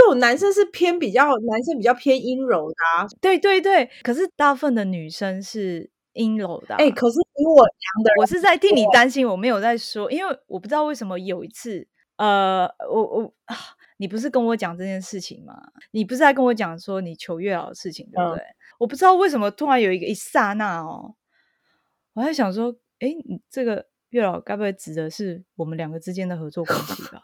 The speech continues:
Speaker 1: <laughs>
Speaker 2: 然后可是我在想说不可能啊，因为我已经有另外一半了，然后我们又是女生。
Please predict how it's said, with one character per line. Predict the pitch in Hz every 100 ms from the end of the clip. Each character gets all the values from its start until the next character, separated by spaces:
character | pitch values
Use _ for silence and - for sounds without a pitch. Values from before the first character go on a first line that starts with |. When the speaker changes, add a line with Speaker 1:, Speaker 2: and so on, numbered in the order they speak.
| _
Speaker 1:
<laughs> | - - - _ _ - 523 494 508
Speaker 2:
然 | 349
后 |
可 | 440 277
是 |
我 | 392
在 | 415
想 | 330 247
说 | 339
不 | 415
可 | - 269 208
能 | 190 180 190
啊， | 220 233 269 - - -
因 | 392
为 |
我 | 285 277
已 |
经 | 311
有 | 330 196
另 | 254 269
外 | 240
一 |
半 | 202 240 151
了， | 135
然 | 185
后 | 254
我 | 254
们 | 185
又 | 220 233
是 | 247
女 | 185 170
生。 | - 185 175 175